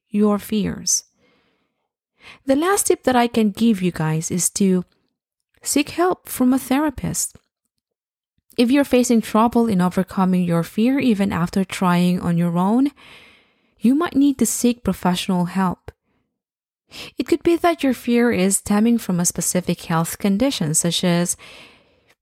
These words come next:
P T S D or post-traumatic stress disorder. Or it could also turn out that you have a specific phobia, which is persistent and difficult to defeat. A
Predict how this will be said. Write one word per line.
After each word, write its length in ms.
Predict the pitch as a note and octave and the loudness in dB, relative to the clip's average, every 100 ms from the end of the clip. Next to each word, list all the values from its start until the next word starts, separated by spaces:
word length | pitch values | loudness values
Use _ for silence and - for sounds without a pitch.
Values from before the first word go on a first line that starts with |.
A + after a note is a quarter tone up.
| _ - | _ 0
P 140 | D4 | 0
T 160 | C4 G3+ | 2 2
S 160 | G3+ | 2
D 160 | B3 A3+ | 2 2
or 100 | F3+ | 0
post-traumatic 840 | - - G3+ - G3+ F3+ F#3 - | -2 -6 -4 -2 -2 -2 -4 -8
stress 480 | - - D#3+ - - - _ - | -10 -8 -4 -4 -4 -10 _ -4
disorder. 520 | A3+ - A3+ F3 - _ _ _ _ _ _ _ _ _ - - - | -2 0 -2 -4 -10 _ _ _ _ _ _ _ _ _ -20 -20 -2
Or 100 | D#4 | 0
it 120 | E4 - | 0 -2
could 160 | D#4+ | 0
also 260 | D#4 D4+ D4+ | 0 0 -2
turn 340 | - C4+ C4 | 0 0 2
out 240 | B3+ B3 B3 | 2 0 -2
that 160 | A3+ | -2
you 100 | G3+ | 0
have 140 | G3 G3 | 0 -2
a 60 | |
specific 560 | - G3+ - G3+ G#3 - | -4 -4 -4 -4 -6 -10
phobia, 720 | - D#4 D#4+ F3+ E3 F#3 F#3+ _ _ _ _ _ _ | -4 -2 0 -2 -4 -8 -16 _ _ _ _ _ _
which 200 | - F#3+ | -2 0
is 240 | D#3 B3 - | 0 0 2
persistent 680 | E4 - A3+ - - F3+ - | 0 2 0 -2 -2 -4 -4
and 200 | F3+ E3+ | -4 -2
difficult 600 | G3 - G3 - D3 - | -4 -4 -8 -6 -10 -8
to 140 | - | -12
defeat. 680 | F3 F#3+ - A#3+ G#3+ - - - _ _ _ _ _ _ _ _ _ - - - - - | -6 -6 -4 -2 -2 -4 -12 -20 _ _ _ _ _ _ _ _ _ -20 -20 -20 -20 -2
A 420 | F#3+ F3+ F3 F3 | 0 2 2 0